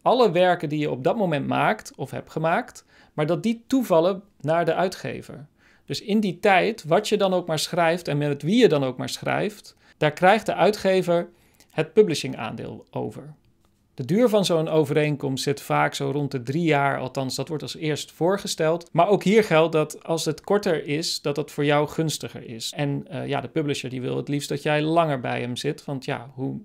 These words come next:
langer je bij een publisher zit, hoe meer wat jij schrijft bij die publisher terechtkomt. Dus dat is in het belang van de publisher.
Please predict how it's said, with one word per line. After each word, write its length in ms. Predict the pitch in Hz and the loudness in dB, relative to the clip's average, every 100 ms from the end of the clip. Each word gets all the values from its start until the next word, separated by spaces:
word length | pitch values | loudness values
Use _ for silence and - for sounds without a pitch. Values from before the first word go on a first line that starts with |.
| _ - | _ -6
langer 400 | 135 143 147 139 | -2 0 0 -2
je 220 | 135 123 _ _ _ | -2 -6 _ _ _
bij 180 | 135 135 | -6 -4
een 100 | 131 | -2
publisher 400 | 156 165 160 156 | -2 -2 -2 -4
zit, 280 | - 151 - | -2 -4 -4
hoe 180 | 139 127 | -8 -6
meer 420 | 131 131 135 135 _ _ _ _ | -4 -4 -4 -8 _ _ _ _
wat 200 | 135 139 | -6 -4
jij 140 | 139 | -4
schrijft 480 | 135 - 123 127 - | -6 -8 -8 -8 -10
bij 120 | 120 | -10
die 100 | 120 | -8
publisher 400 | 127 131 139 151 | -8 -8 -6 -6
terechtkomt. 600 | 143 185 175 - - - - | 0 0 0 -6 -16 -16 -16
Dus 120 | 131 | -16
dat 160 | 139 - | -14 -10
is 100 | 147 | -8
in 60 | |
het 100 | 147 | -4
belang 240 | 165 170 175 | 0 0 -2
van 100 | 196 | -6
de 60 | |
publisher. 600 | - 233 135 127 117 117 | 4 4 4 -2 -10 -16